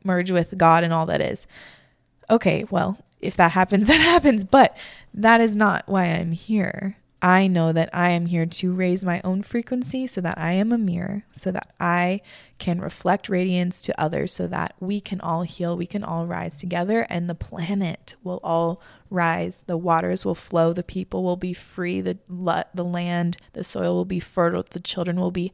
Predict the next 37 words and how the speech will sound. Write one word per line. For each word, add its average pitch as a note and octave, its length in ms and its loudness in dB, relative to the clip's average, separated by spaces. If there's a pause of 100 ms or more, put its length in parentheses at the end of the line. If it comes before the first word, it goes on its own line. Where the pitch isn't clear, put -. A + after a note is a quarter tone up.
(160)
healthy, - 600 -2 (240)
people G3+ 280 0
will G3 160 2
not F3+ 240 -2
be F#3 100 -4
starving F3 580 0
anymore. F3 800 -6 (160)
The - 160 0
earth F#3+ 300 2
will F3+ 120 -2
not E3+ 260 -2
be G3 140 -8
hurting. F#3+ 540 -6
We F3+ 120 -2
will F3+ 160 -2
not F#3 320 -4
be G3 140 -8
in F3+ 200 -4
dis-ease. G3 720 -4
We F#3+ 120 -6
will F#3+ 80 -4
be G3 180 -4
in F#3 80 -2
harmony. G3 440 -2
We F3 100 -4
will F3+ 100 -2
be F3+ 180 -4
in E3 100 -4
health. D#3+ 420 -2
That F3+ 160 0
is F3+ 100 -2
the E3+ 80 -8
point F#3+ 300 0
of E3 180 -8
all F3 160 0
of E3+ 160 -6
this. E3+ 300 -2